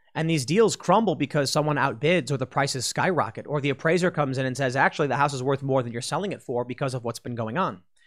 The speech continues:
making it impossible for millennials to actually get jobs. Shortages stress, stretch across health, across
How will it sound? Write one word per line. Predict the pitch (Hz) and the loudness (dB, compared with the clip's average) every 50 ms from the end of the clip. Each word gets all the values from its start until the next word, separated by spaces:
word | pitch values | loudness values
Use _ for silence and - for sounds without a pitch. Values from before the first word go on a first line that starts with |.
| _ _ - - - | _ _ -10 -4 0
making | 165 196 190 226 240 | 2 2 4 4 4
it | 240 | 4
impossible | 226 185 - - - 175 175 190 - 233 202 254 262 | 4 4 2 2 4 4 4 4 2 0 -2 -2 -2
for | - - 269 | 0 0 2
millennials | 247 254 220 165 143 139 135 135 135 135 - - - - - - | 4 4 4 4 4 2 2 0 0 -2 -4 -6 -10 -18 -20 -8
to | - 156 147 - - | -4 -4 -4 0 2
actually | 143 131 151 - - - 160 147 151 147 | 2 2 2 2 -2 -2 -2 0 0 -2
get | 117 123 139 - - - | -2 -2 -4 -4 -4 -6
jobs. | 117 127 131 117 113 113 98 107 - - - - _ _ _ _ _ _ _ _ _ _ _ _ _ _ _ _ _ _ _ | -2 0 0 0 0 -2 -4 -8 -8 -8 -10 -10 _ _ _ _ _ _ _ _ _ _ _ _ _ _ _ _ _ _ _
Shortages | - - - 170 165 185 202 208 170 202 196 - | -14 -6 0 2 4 4 4 2 0 0 -2 -2
stress, | - - - - 160 151 147 139 - - - - | -2 -4 -2 2 2 2 2 0 -2 -8 -12 -12
stretch | - - - - 190 202 147 - - - - - _ _ _ _ _ _ | -12 -8 -2 2 4 4 4 2 0 -8 -10 -12 _ _ _ _ _ _
across | - 113 - - 151 135 135 - - - | -12 -8 -2 2 4 4 4 2 -2 -4
health, | - 156 170 190 190 - - _ - | 2 4 4 4 2 0 -6 _ -12
across | - - - - - 214 208 180 156 - - | -10 -10 -4 2 6 8 8 8 6 2 -4